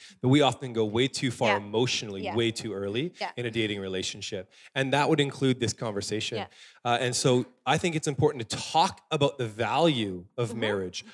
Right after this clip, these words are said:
Speaker 1: or if there's the value or desire of having kids,
Speaker 2: Mm-hmm.
Speaker 1: uh, but being specific about that we are going to get married, or this is how many kids we are going to have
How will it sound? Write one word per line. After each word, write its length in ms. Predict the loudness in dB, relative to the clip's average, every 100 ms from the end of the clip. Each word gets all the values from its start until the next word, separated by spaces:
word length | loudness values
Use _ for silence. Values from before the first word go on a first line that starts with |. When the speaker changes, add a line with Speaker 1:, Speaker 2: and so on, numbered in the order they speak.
| 0
Speaker 1:
or 160 | 6 6
if 120 | 6
there's 180 | 2 2
the 140 | -4
value 640 | 0 0 4 4 6 4 2
or 160 | -2
desire 480 | -4 -2 2 2 2
of 80 | -2
having 460 | -2 -2 -2 -4 -10
kids, 480 | -4 -4 -4 -8 -12
Speaker 2:
Mm-hmm. 80 | -12 -20 -8 -2
Speaker 1:
uh, 160 | -2
but 380 | 4 2 2 -6 _ _ _ -2
being 220 | 2 2 0
specific 500 | 2 2 2 0 0
about 500 | 2 4 2 -2 -8
that 220 | -8 -8 -10
we 220 | 2 6
are 140 | 8 6
going 260 | 0 -2
to 100 | -4
get 200 | -6 -4
married, 380 | -4 0 -2 -4 -12 -2
or 80 | 2
this 220 | 2 2
is 80 | 0
how 120 | 0
many 200 | -2 -4
kids 320 | -4 -6 -6
we 360 | -10 -4 4 6
are 120 | 6
going 260 | 2 -4 -4
to 140 | -6
have 360 | -4 -4 -6